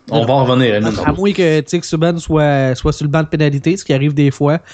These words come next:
Speaker 2: là, t'auras pas trop le choix. Puis encore là, euh, je veux-tu plus un Petrie, euh,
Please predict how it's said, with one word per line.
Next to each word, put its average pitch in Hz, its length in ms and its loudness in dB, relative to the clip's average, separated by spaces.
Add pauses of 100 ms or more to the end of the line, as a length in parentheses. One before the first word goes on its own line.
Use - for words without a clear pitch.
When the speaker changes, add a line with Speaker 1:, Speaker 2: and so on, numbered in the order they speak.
(240)
Speaker 2:
là, 143 160 2
t'auras 131 280 0
pas 160 220 -2
trop 151 160 -2
le 147 60 2
choix. 226 260 0
Puis - 100 -4
encore 156 560 2
là, 170 300 2 (600)
euh, 123 180 2
je 123 120 -2
veux-tu 147 240 0
plus 185 280 0
un 156 180 2
Petrie, 156 580 -4
euh, 143 380 2